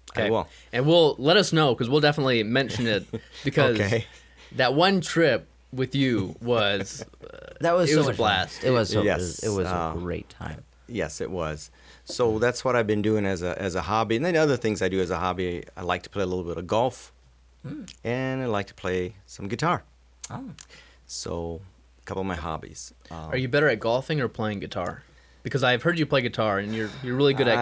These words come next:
Speaker 2: guitar
Speaker 1: I
Speaker 2: and
Speaker 1: would
Speaker 2: singing.
Speaker 1: say, uh, playing guitar. <laughs>
Speaker 3: Oh, really?
Speaker 1: Uh, it, it's been a while since I really went golfing, and,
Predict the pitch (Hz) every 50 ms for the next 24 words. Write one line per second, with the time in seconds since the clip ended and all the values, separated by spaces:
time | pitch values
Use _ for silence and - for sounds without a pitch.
0 | 120 120 117 113 107 107 117 107 - 117 104 95 90 98 104 104 104 104 104 98
1 | 98 98 95 95 95 92 92 92 90 90 90 90 87 85 - - - 87 85 85
2 | 85 82 87 - - - 104 98 95 101 127 120 110 - - - - - - 123
3 | 139 151 156 156 139 117 113 123 139 147 151 151 135 117 110 95 85 80 - -
4 | - - - - - - - - 98 92 90 87 85 85 - - 147 160 160 139
5 | 165 156 - - 185 165 139 123 113 110 - - 107 - 98 92 90 98 98 95
6 | 92 90 90 85 87 87 - - - 87 85 85 82 - - 85 82 80 82 -
7 | - - - -